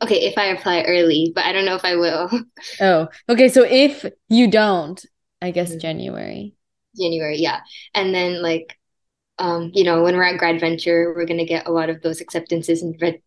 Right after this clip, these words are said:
Speaker 1: rejections and wait lists. So that's gonna be a really interesting night. Um, but yeah, you know, the six months is focus, and then six months of having fun.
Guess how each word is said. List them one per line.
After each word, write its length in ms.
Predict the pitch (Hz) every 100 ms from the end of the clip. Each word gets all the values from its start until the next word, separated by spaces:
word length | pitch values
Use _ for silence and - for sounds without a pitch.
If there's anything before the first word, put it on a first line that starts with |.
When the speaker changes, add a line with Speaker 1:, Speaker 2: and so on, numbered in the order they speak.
| -
Speaker 1:
rejections 680 | 160 170 160 165 - 170 165
and 140 | 160
wait 180 | 160 160
lists. 320 | 170 170 -
So 100 | -
that's 220 | 170 175 185
gonna 160 | 180
be 120 | 175 170
a 180 | 165 - _ 165 143 - 160 160 - _ _ _
really 360 | 170 165 180 180
interesting 500 | 175 190 - 185 175
night. 300 | 156 175 208 - - - _
Um, 360 | 180 170 170 175 _ _
but 260 | 180 180 - - - _ _ _
yeah, 280 | 220 190 180
you 120 | 196
know, 300 | 202 208 233
the 120 | 226
six 340 | 202 - 208 -
months 200 | 226 226
is 100 | 233
focus, 380 | 208 202 254 285
and 140 | 196
then 140 | 180 180
six 200 | 190 -
months 260 | 185 185
of 180 | - 180
having 280 | 175 170 196
fun. 300 | 254 - 170